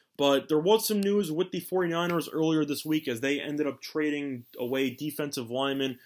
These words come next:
DeForest Buckner to the Colts in exchange for a first-round draft pick. And that first-round draft pick was actually a pretty solid pick, as it was equivalent to the thirteenth selection in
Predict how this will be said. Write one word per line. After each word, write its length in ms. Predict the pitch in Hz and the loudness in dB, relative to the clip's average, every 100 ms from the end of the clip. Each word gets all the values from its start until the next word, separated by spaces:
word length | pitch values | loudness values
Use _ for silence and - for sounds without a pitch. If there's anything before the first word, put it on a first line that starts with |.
| - | -18
DeForest 400 | 117 151 156 107 | -6 0 2 0
Buckner 440 | 107 139 - 139 135 _ _ _ | 0 -2 0 -4 -4 _ _ _
to 240 | - 202 196 | -6 -2 -2
the 200 | 156 156 | -2 -4
Colts 400 | - 165 165 - | 0 0 0 -2
in 180 | 160 151 | -4 -4
exchange 640 | - - 151 147 147 - | -4 -4 -2 -2 -4 -6
for 240 | 151 131 | -6 -4
a 60 | 131 | -4
first-round 600 | 123 143 139 - 135 120 | -4 -4 -4 -4 -4 -4
draft 380 | 113 123 120 - | 0 0 0 -2
pick. 220 | 131 - _ _ _ | -6 -6 _ _ _
And 80 | 123 | -4
that 200 | 139 139 | -4 -2
first-round 420 | 160 151 156 135 | -2 -2 -2 -4
draft 340 | 127 156 160 - | 0 2 0 -2
pick 140 | 156 | -6
was 400 | 120 117 143 135 - 135 | -4 -2 0 0 -2 -2
actually 480 | 139 139 - 147 113 | -2 -4 -4 -2 -4
a 60 | |
pretty 260 | - 175 175 | -4 -4 -2
solid 400 | - 160 131 107 | 0 2 0 -2
pick, 320 | 143 120 - _ _ _ | -4 -4 -8 _ _ _
as 160 | 120 117 | -4 2
it 220 | 139 - | 2 2
was 400 | 123 131 143 123 | -2 2 2 0
equivalent 600 | 110 - 156 147 143 131 | -4 -2 -2 -2 -4 -4
to 220 | - 156 | -6 -4
the 160 | 139 139 | -2 -4
thirteenth 600 | - 151 143 - 139 120 | -2 -2 -2 -4 -8 -6
selection 580 | - 131 131 - 131 123 | -4 -4 -4 -6 -8 -8
in 400 | - 127 131 | -6 -4 -4